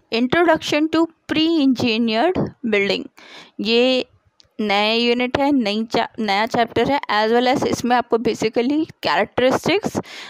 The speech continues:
और इसके यूजेस, इसकी definitions, यही सब कुछ जानना है। तो अपन को basics ही पढ़ना है, इसमें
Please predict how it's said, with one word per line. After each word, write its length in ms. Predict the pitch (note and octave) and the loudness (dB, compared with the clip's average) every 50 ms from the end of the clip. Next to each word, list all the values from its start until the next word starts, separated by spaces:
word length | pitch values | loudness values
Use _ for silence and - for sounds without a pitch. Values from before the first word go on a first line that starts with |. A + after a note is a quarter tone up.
| - - - | -12 -4 0
और 260 | - G#3 G3+ G#3 G#3 | 2 2 4 4 2
इसके 220 | G#3+ A3+ - - A#3+ | 0 0 0 -2 0
यूजेस, 560 | A#3 A#3 A#3 A#3+ A#3+ A#3+ C#4 D4 - - D4 | 0 2 2 2 2 2 2 2 2 2 0
इसकी 220 | C4 - - A#3+ | -2 -2 -2 -2
definitions, 680 | G#3+ G3 G3+ - A#3 A#3 B3 - C#4 C4 D#4+ - - | 0 0 0 0 -2 -2 -2 0 0 -2 -2 -2 -2
यही 220 | B3+ A#3 A3 G#3 A3+ | 0 0 2 0 0
सब 180 | - - A3+ | 0 -2 -2
कुछ 180 | - A#3 B3 - | -2 -2 -2 0
जानना 320 | A3 G#3+ G#3+ G#3+ A3+ A#3+ | 0 0 0 0 -2 -2
है। 220 | A#3+ C4 C4+ C4+ F4 | -2 0 0 -2 -2
तो 140 | - - - | -2 -2 -4
अपन 220 | - A#3 A#3+ A#3 | -2 -2 -2 0
को 120 | C4 A#3+ | 0 0
basics 460 | A#3 A3 A#3+ G#3+ - - C4 B3+ - - | 0 2 0 2 2 -2 -4 -4 -2 -4
ही 80 | C#4 | -4
पढ़ना 380 | C4+ - - B3 A#3 A#3 A#3 A#3 | -2 0 0 0 0 0 0 0
है, 140 | A#3 B3+ G#3+ | 0 -2 -2
इसमें 280 | - - - C4 F4 | -4 -2 -2 -2 -2